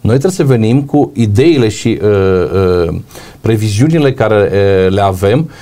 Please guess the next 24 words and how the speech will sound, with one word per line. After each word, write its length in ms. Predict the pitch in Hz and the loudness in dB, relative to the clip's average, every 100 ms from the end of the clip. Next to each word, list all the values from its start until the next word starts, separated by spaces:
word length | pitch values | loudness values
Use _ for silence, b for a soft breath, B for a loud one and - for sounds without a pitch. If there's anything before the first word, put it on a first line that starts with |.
| B | B
pentru 280 | - 143 165 | -2 0 2
a 80 | 143 | 0
putea 240 | 135 170 | -2 -2
să 100 | 143 | -2
deblocăm 480 | 139 127 117 170 190 | 0 2 2 0 0
acest, 480 | 131 127 139 131 - | -2 0 0 -2 0
uh, 80 | 117 113 104 | 2 2 2
această 340 | 110 147 139 | -2 -2 -2
stagnare 680 | 131 113 101 113 131 95 80 - B B | -4 -2 -2 0 0 -2 -6 -10 B B
a, 360 | B 98 107 104 | B -2 0 0
uh, 680 | 107 107 104 101 98 98 95 | -2 0 2 2 2 0 0
ceea 180 | 95 107 | -2 -2
ce 120 | 101 | -2
înseamnă 760 | 101 98 120 123 113 107 101 - - | -4 -2 0 0 0 0 0 -4 -8
dezvoltarea 680 | 117 113 98 104 101 127 117 | -2 -2 0 -2 0 0 0
județului 460 | 95 110 113 160 | 0 -2 0 -2
și 200 | 156 - | 0 -2
să 360 | 160 - 156 175 | -4 0 0 2
îl 120 | 127 | 0
ducem 360 | 113 139 170 165 | 0 0 0 -2
la 100 | 120 | 0
un 200 | 117 107 | 0 2
alt 280 | 123 143 135 | 2 0 -2
nivel. 380 | 113 95 90 | -4 -2 -2